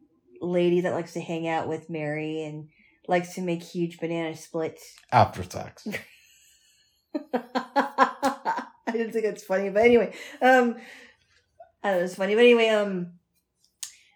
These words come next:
Speaker 1: he's trying, he, he gets back to, um, uh, what's his name? He gets back to Ted and is telling him that, "Oh yeah, I found out who Mary is." She's,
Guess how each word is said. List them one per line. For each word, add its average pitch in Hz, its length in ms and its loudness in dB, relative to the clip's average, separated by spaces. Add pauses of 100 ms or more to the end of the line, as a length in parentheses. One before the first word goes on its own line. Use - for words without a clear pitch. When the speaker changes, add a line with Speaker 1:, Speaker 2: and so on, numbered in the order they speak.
(200)
Speaker 1:
he's 320 400 2
trying, 320 300 4
he, 277 280 -4
he 254 240 -6
gets 294 300 -2
back 254 360 0
to, 233 440 0
um, 190 480 -2 (2000)
uh, 196 480 0
what's 208 200 -2
his 190 120 -10
name? 175 260 -2
He 196 80 -4
gets 226 200 4
back 247 220 2
to 214 60 -10
Ted 175 480 -4 (840)
and 196 600 0
is 190 180 -2
telling 208 580 -2
him 196 400 -2
that, 185 280 0 (240)
"Oh 208 140 -2
yeah, 202 240 0
I 175 120 0
found 226 320 0
out 208 120 2
who 214 120 0
Mary 185 500 -2
is." 180 380 -2
She's, 175 560 -6